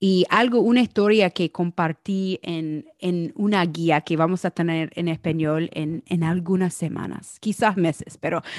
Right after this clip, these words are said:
<laughs> esperamos semanas. Um, es que cuando nací mis gemelas, yo tenía que parar de decir sí,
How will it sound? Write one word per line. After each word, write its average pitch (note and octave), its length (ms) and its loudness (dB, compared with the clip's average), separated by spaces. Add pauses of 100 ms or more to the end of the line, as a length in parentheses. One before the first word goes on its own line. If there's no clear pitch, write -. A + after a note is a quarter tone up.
<laughs> - 480 6
esperamos C#4+ 580 4
semanas. F#3+ 600 0 (560)
Um, G3 500 6
es A3 200 -2
que G#3 200 0
cuando F#3+ 760 -2
nací F#3+ 500 -6
mis A3 220 -8
gemelas, E3 760 -6 (760)
yo G3+ 380 -2
tenía F3 580 0 (420)
que G#3 220 4
parar F3+ 500 0
de F#3+ 140 -2
decir D#3 560 -6 (120)
sí, - 540 -2